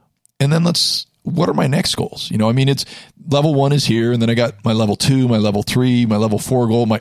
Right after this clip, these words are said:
ultimate goal. And the nice thing is, is as you get to that level one, you're like, "All right, I've hit it." And I try to encourage people a lot of times is if it is a weight loss goal, don't have to pick the big goal. Don't have to say, "Okay, I wanna lose sixty pounds."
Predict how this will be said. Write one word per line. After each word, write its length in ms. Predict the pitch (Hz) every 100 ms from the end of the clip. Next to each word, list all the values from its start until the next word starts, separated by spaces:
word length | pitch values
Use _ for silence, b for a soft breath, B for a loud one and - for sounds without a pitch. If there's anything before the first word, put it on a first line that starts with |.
| -
ultimate 340 | 117 123 117
goal. 380 | 117 117 113 113 B B B B _
And 120 | 127
the 20 | 135
nice 200 | 190 -
thing 100 | -
is, 160 | -
is 160 | 190 -
as 140 | 120
you 80 | 151
get 140 | - -
to 80 | 135
that 160 | 117
level 220 | 120 110
one, 260 | 117 117 123
you're 100 | 117
like, 380 | 117 110 104 - _ -
"All 120 | 101
right, 280 | 165 196 190 -
I've 100 | 165
hit 220 | 147 180
it." 180 | - - b b b b b _
And 380 | 135 135 131 151 _ _ -
I 220 | 139 - -
try 180 | - 127
to 60 | 113
encourage 380 | 104 117 113 -
people 280 | 110 104
a 20 | 101
lot 200 | 117 151
of 60 |
times 340 | - 110 117 101
is 200 | 104 113
if 200 | 127 135
it 80 | -
is 160 | 151 139
a 40 |
weight 240 | 123 113 131
loss 300 | 101 107 -
goal, 320 | 95 95 B B B B B _ _ _ _ - 110
don't 260 | 139 196 240
have 140 | -
to 100 | 135
pick 240 | - -
the 100 | -
big 220 | - 120 156
goal. 300 | - - -
Don't 160 | 151 -
have 120 | 160
to 60 |
say, 200 | 135 151
"Okay, 180 | 113 113
I 40 | 117
wanna 180 | 123
lose 140 | 117 110
sixty 260 | 110 -
pounds." 360 | - 117 -